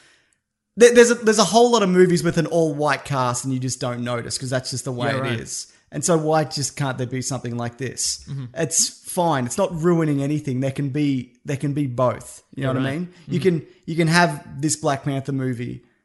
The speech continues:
Speaker 1: and it's not gonna ruin Superman for you. <laughs> Do you know what
Speaker 2: That's
Speaker 1: I mean?
Speaker 2: true, yeah.
Speaker 1: It's fine. There
Speaker 2: Yeah.
Speaker 1: can be
Speaker 2: Nothing can ruin
Speaker 1: Yeah.
Speaker 2: Superman.
Speaker 1: But I think the idea of this movie, if this movie does well, which it's probably going to,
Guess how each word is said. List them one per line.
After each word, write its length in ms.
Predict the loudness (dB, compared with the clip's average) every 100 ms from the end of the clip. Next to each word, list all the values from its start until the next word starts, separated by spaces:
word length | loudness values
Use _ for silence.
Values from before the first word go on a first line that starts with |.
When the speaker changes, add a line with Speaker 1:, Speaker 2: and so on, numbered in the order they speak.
| _ _
Speaker 1:
and 80 | -10
it's 100 | -4
not 80 | -4
gonna 140 | -4
ruin 320 | -4 -4 -2 -2
Superman 520 | -2 -2 -4 -4 -6
for 240 | -8 -10 -10
you. 60 |
<laughs> 200 | -12 -4
Do 60 | 2
you 20 | 4
know 40 |
what 40 | 6
Speaker 2:
That's 180 | 4 4
Speaker 1:
I 20 |
mean? 80 | 2
Speaker 2:
true, 120 | 2
yeah. 240 | -2 -4 4
Speaker 1:
It's 220 | 4 6
fine. 420 | 6 8 8 4 2
There 100 | 2
Speaker 2:
Yeah. 40 |
Speaker 1:
can 160 | 4 4
be 240 | 6 8
Speaker 2:
Nothing 380 | 6 4 0 -4
can 160 | -4 -2
ruin 300 | -2 -2 2
Speaker 1:
Yeah. 260 | 4 6
Speaker 2:
Superman. 380 | 4 0 -4 0 4
Speaker 1:
But 100 | 6
I 100 | 6
think 320 | 4 2 0 -4 _ _ _
the 160 | 2 6
idea 320 | 6 8 6
of 100 | 6
this 180 | 2 2
movie, 220 | 2 2
if 240 | 0 -2
this 180 | -2 0
movie 180 | 0 2
does 200 | 2 2
well, 160 | 0 0
which 200 | -2 -6
it's 120 | -10
probably 560 | _ -4 -2 -2 -4
going 340 | -4 -4 -4 -6
to, 360 | -6 -8 -10